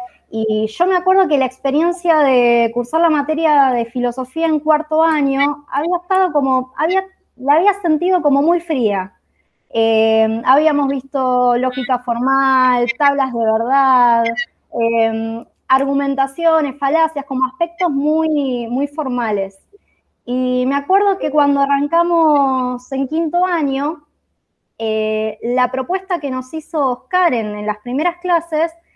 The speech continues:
fue que leyéramos un texto de Heidegger sin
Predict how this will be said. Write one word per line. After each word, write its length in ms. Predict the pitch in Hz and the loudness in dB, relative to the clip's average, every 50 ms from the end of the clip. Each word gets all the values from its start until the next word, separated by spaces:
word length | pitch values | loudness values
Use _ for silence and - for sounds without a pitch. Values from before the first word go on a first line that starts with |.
| _ _ _ _ _ | _ _ _ _ _
fue 120 | 359 381 | -6 -4
que 100 | 392 381 | -2 0
leyéramos 560 | 320 302 294 - 339 339 349 320 302 269 294 | 0 0 0 0 0 0 2 2 0 -2 -2
un 140 | 294 285 285 | -2 -2 -2
texto 260 | 285 311 311 - - | -2 -4 -6 -4 -4
de 120 | 311 262 254 - | -4 -4 -2 0
Heidegger 680 | - 277 269 254 247 233 214 220 226 226 262 370 440 - _ _ _ _ _ _ _ _ | 0 2 2 2 2 2 2 4 4 2 2 0 -4 -12 _ _ _ _ _ _ _ _
sin 220 | _ - - 415 | _ 0 2 2